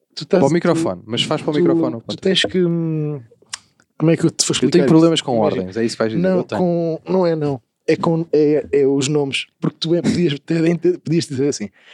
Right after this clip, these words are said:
Speaker 1: "É pá, por mim não.
Speaker 2: Hum.
Speaker 1: O meu ar-condicionado porque faz isto assim, assim."
Speaker 2: Não, porque eu
Speaker 1: Assim
Speaker 2: não quero
Speaker 1: como
Speaker 2: só dar o
Speaker 1: podias ter
Speaker 2: exemplo
Speaker 1: dito,
Speaker 2: do ar-condicionado. Também
Speaker 1: "É
Speaker 2: quero
Speaker 1: pá,
Speaker 2: dar o
Speaker 1: por
Speaker 2: ar-,
Speaker 1: mim
Speaker 2: eu
Speaker 1: não."
Speaker 2: também quero dar o exemplo da minha máquina de café.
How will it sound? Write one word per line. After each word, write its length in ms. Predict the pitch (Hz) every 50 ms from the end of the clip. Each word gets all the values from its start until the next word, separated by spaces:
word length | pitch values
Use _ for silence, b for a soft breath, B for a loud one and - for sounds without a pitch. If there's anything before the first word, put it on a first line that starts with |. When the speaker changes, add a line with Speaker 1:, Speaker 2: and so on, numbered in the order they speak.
| b b b b -
Speaker 1:
"É 80 | 139
pá, 180 | - - 185 180
por 160 | 180 175 160
mim 140 | 165 165 165
não. 300 | 151 143 135 135 147 - _ _ -
Speaker 2:
Hum. 100 | 117 95 92 b b b -
Speaker 1:
O 80 | 139 147
meu 140 | 165 180 180
ar-condicionado 680 | 170 - - 165 160 156 - - 160 160 175 160 - -
porque 180 | - 156 - -
faz 160 | 170 160 156
isto 160 | 165 - -
assim, 200 | 160 - 175 170
assim." 240 | 165 - - 156 147
Speaker 2:
Não, 120 | 131 123 127
porque 80 | 131 135
eu 40 | 135
Speaker 1:
Assim 100 | - -
Speaker 2:
não 80 | 202 170
quero 140 | 190 190 175
Speaker 1:
como 40 |
Speaker 2:
só 80 | 160 147
dar 100 | 143 143
o 20 |
Speaker 1:
podias 140 | 143 143 143
ter 40 | 170
Speaker 2:
exemplo 160 | 151 156 185
Speaker 1:
dito, 80 | 170 143
Speaker 2:
do 80 | 143
ar-condicionado. 500 | 143 135 - 147 131 - 151 147 135 117
Também 140 | - 127 165
Speaker 1:
"É 40 | 160
Speaker 2:
quero 120 | - 190 190
Speaker 1:
pá, 40 | 135
Speaker 2:
dar 60 | 135
o 20 | 131
Speaker 1:
por 60 | 131
Speaker 2:
ar-, 80 | 135
Speaker 1:
mim 60 | 170 170
Speaker 2:
eu 60 | - 165 -
Speaker 1:
não." 60 | -
Speaker 2:
também 200 | - - 139 131
quero 140 | - 139 135
dar 100 | 139 135
o 60 | 135
exemplo 260 | 131 120 143 135 135 135
da 80 | 147
minha 140 | 143 143 143
máquina 260 | 135 131 - 139 131
de 60 | 120
café. 340 | - 135 - - 120 107 110